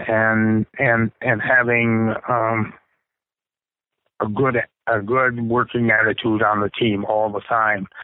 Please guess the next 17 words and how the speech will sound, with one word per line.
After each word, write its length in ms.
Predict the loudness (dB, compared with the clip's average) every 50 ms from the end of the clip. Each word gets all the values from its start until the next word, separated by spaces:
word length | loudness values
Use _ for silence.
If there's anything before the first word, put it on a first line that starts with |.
| -14 -14 -14 -16 _ _ -2
that 180 | 0 0 0 0 -4 -8 -14 _ _ _ -8 -4
keeps 220 | -2 -2 -2 -2 -4 -2
a 40 |
lot 220 | 0 0 2 2 0
of 80 | 0
la-, 340 | 0 -2 -2 -4 -8 -12 -12 -4
keep 200 | -2 -2 -2 -2 -4
a, 300 | -6 -6 -8 _ -6 -4
a 60 | -2
lot 220 | 0 0 0 0
of 120 | -2 -2 -4
people 320 | -4 -4 -2 -2 -2 0 0
laughing, 500 | 2 2 0 0 -2 -4 -6 -6 -4 -2
have 240 | 0 0 0 0 -2
jokes, 440 | -4 -2 0 0 0 -2 -4 -6 -6 -4 0
have, 280 | 0 0 0 0 -4 -6 -4
have, 320 | -2 0 0 0 0 -4